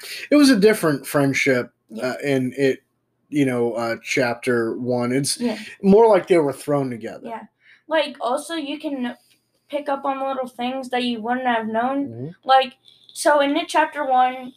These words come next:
Speaker 2: you got when they all split up, but you see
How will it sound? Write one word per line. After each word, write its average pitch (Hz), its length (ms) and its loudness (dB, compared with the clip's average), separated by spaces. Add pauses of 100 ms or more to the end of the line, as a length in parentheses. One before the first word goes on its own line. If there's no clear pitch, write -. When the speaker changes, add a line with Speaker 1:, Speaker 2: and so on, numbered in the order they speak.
Speaker 2:
you 254 180 -8
got 254 300 4
when 254 160 -4
they 247 120 -2
all 247 180 0
split 247 360 -6
up, 247 240 2 (380)
but 285 280 0
you 294 100 -4
see 294 540 -6